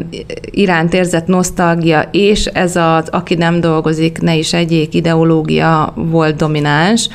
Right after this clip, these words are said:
ami fölülírta tulajdonképpen a gazdasági racionalitást is.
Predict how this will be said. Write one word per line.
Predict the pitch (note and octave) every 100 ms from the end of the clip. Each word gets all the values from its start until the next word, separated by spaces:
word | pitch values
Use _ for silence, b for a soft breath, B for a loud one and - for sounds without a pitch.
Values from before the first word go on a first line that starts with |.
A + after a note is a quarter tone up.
| B B
ami | - E3+
fölülírta | E3 C4+ B3 E3+ F3 F3 F3
tulajdonképpen | F3+ F#3+ E3 E3+ E3+ F3 F3
a | E3+
gazdasági | F#3 F3 D3 - D3+ D#3
racionalitást | E3 E3 D#3 D3+ C#3+ D3 D#3 D3+ - D#3
is. | E3+ G#3